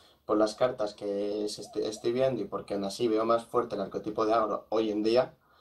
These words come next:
eh, creo que no, no vale para el, no vale para el agro y no termina de reforzar el control. Entonces la veo floja. Si el daño fuera, inflige daño al héroe enemigo,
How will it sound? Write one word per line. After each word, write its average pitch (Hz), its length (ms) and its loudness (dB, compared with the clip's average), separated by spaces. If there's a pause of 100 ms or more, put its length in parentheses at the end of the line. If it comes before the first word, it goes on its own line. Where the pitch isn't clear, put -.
(580)
eh, 107 720 2
creo 131 260 4
que 110 440 -2
no, 123 340 0
no 135 180 0
vale 113 220 4
para 104 320 -2
el, 104 760 -6
no 123 120 0
vale 123 180 0
para 123 200 2
el 135 80 0
agro 147 320 0 (200)
y 113 100 -4
no 127 180 2
termina 131 420 -2
de 117 280 0 (120)
reforzar 120 580 0
el 123 120 0
control. 98 480 -4 (440)
Entonces 117 400 0
la 123 120 4
veo 127 200 2
floja. 107 380 -6
Si 113 400 0
el 113 160 2
daño 156 280 2
fuera, 107 420 -2
inflige 123 460 -4
daño 110 280 0
al 104 80 -2
héroe 123 220 -2
enemigo, 127 540 0